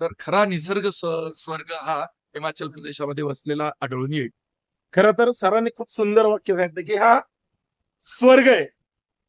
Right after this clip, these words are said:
Speaker 2: तुम्ही आम्ही कधी स्वर्ग पाहणार नाही, त्याच्यासाठी आपल्याला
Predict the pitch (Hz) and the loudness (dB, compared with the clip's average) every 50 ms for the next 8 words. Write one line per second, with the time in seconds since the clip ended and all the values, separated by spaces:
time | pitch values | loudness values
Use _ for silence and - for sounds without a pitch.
0 | - 208 220 233 247 254 254 247 240 233 247 247 - - 226 208 247 247 - - | -8 -6 -2 2 2 4 4 4 4 2 2 2 4 0 0 0 0 -6 0 2
1 | 220 220 214 208 240 233 - 233 208 220 220 226 220 220 214 214 220 233 - _ | 2 2 4 2 0 0 2 4 4 4 6 4 4 2 2 -2 -2 -4 -6 _
2 | - - 208 220 233 196 180 208 202 220 208 202 - 208 214 214 226 240 | -6 -4 -2 0 0 0 0 -2 0 0 -2 -2 0 0 2 6 6 6